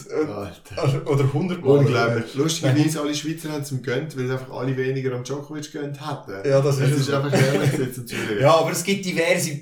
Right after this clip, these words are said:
Speaker 1: Goat-Diskussionen. LeBron James gegen Michael Jordan oder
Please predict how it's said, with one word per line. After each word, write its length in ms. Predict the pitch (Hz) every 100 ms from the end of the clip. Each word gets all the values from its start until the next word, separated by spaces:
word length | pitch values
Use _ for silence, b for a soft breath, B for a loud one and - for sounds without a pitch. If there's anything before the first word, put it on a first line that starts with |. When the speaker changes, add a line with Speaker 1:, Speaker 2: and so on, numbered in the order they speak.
| -
Speaker 1:
Goat-Diskussionen. 880 | 156 151 147 139 147 - 123 117 120
LeBron 540 | 127 - 131 139 139 131
James 460 | 135 135 139 135
gegen 240 | 135 127 123
Michael 400 | 123 131 135 127
Jordan 420 | - 113 117 117
oder 220 | 113 113